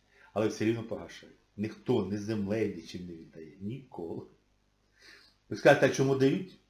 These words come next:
Довіра. Ну, взагалі, щоб ви зрозуміли, <clears throat> і ще раз,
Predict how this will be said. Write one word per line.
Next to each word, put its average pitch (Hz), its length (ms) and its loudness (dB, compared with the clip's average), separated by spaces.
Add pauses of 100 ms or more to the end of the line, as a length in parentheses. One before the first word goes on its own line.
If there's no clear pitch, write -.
(200)
Довіра. 240 500 -2 (580)
Ну, 139 80 -4
взагалі, 202 300 6
щоб 147 120 -4
ви 127 60 -2
зрозуміли, 147 600 0 (680)
<clears throat> - 720 -20
і 107 40 -12
ще 127 200 4
раз, 101 140 0